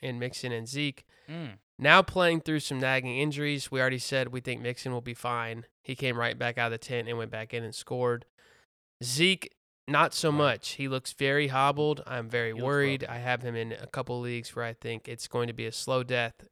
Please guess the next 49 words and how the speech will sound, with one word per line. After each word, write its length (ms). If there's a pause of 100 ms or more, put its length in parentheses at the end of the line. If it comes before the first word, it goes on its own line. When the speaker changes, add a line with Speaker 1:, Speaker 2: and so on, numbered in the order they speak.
Speaker 1:
as 200
we 300 (360)
start 380
the 60
playoffs. 520
I 100
am 200
in, 340 (100)
thanks 300
to 100
him. 360
Speaker 2:
<laughs> 40 (260)
Slow 440
Speaker 1:
He 140
Speaker 2:
down. 40
Speaker 1:
is 140
one 160
of 80
the 100
few 300
guys 440
at 120
running 260
back 280
that 120
was 180
drafted 440
in 80
the 80
top 280
ten 280
that 120
has 140
given 300
you 100
top 260
ten 200
numbers, 500 (480)
even 300
through 400
thirteen 640
weeks. 420
So 300
he's 260
contributed 540
to 100
your 160
success, 500
but 220